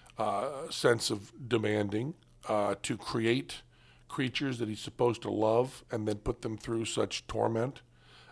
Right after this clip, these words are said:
uh, seems, uh, completely beyond the understanding of, of humans.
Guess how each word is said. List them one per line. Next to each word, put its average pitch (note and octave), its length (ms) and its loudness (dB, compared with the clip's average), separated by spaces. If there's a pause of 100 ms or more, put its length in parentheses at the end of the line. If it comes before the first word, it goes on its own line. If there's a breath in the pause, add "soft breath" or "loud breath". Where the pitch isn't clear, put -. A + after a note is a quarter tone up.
uh, G2 160 -4
seems, G#2+ 520 -4
uh, F#2+ 260 0 (560)
completely B2 640 2
beyond G#2+ 380 4
the G#2 100 2
understanding G2 600 -4
of, F2 220 -10
of G#2 140 -8
humans. B2+ 360 -4